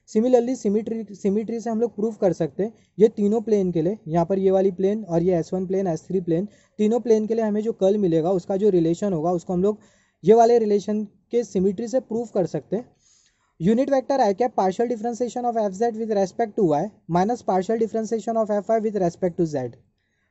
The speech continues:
plus unit vector J cap partial differentiation of F X with respect to Z minus partial differentiation of F Z with respect to X plus unit vector K cap partial differentiation with respect to Y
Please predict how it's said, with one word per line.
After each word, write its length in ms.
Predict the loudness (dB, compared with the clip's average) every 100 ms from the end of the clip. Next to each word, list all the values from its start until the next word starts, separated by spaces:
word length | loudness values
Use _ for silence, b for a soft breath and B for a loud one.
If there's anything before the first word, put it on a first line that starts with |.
| 0
plus 220 | 4 4 2
unit 260 | -2 0
vector 240 | 0 0 -2
J 160 | -2 -2
cap 200 | -2 0
partial 320 | -2 0 -4
differentiation 580 | -4 -4 -4 -4 -2 -4
of 160 | -2
F 160 | -4 -4
X 140 | -6 -4
with 140 | -2
respect 400 | -2 -2 -4 -6
to 100 | -6
Z 260 | -4 -4 -4 _ _ _ -2
minus 300 | 0 0 -2
partial 320 | -2 0 -2
differentiation 640 | -4 -4 -6 -4 -6 -4 -2
of 100 | -2
F 140 | -2
Z 240 | -2 -2
with 100 | -4 -2
respect 440 | -4 -2 -6 -4
to 80 | -6
X 260 | -6 -10 -20 _ _ _ _ 2
plus 180 | 2 4
unit 240 | 0 0
vector 300 | 0 -2 -4
K 160 | 0 0
cap 240 | 0 0
partial 320 | 2 0 0
differentiation 640 | -2 -2 -4 -2 -2 -2 -2
with 160 | -2
respect 420 | 0 -2 -2 -4 0
to 120 | 0
Y 160 | 0